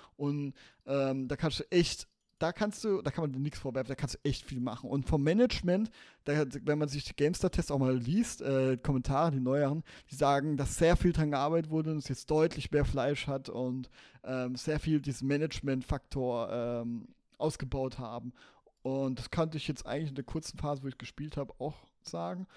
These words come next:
Und optisch ist es ja echt über alle Zweifel entha-, erhaben. Also wie gut dieser Stil ist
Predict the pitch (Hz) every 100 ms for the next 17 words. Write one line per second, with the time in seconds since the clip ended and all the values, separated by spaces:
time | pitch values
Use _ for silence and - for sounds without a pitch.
0 | - - 127 - 156 - 175 - 113 127
1 | 120 117 - _ 123 120 123 120 113 123
2 | 120 - 120 113 - - 110 117 117 -
3 | - - - 110 117 131 - 139 180 180
4 | - 135 127 123 - 143 185 185 156 123
5 | 117 -